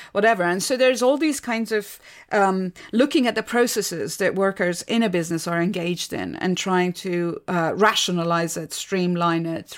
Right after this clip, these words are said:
uh, essentially reduce the amount that, uh, human messiness, um, or initiative would be involved in this. Um, I mean, as this goes back as far, you know, as Charlie Chaplin's,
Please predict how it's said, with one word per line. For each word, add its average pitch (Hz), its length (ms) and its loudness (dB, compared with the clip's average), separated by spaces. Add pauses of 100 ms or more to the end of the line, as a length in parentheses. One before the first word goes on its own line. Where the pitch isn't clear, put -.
(200)
uh, - 380 -6 (160)
essentially 175 580 -2 (380)
reduce 247 500 4
the 202 180 4
amount 202 520 2
that, - 280 2
uh, 185 240 0
human 208 440 0
messiness, 180 880 -2
um, 165 560 -2
or 175 260 0
initiative 180 760 -2
would 156 100 -4
be 160 140 0
involved 147 440 -4
in 92 140 -6
this. - 240 -10 (440)
Um, 190 420 4
I - 20 4
mean, 208 160 4
as 185 260 2
this 196 220 0
goes 190 240 0
back 185 380 2
as 170 160 -2
far, 170 580 2 (140)
you 180 160 0
know, 170 160 0
as 165 200 -4
Charlie 170 360 0
Chaplin's, 170 760 -4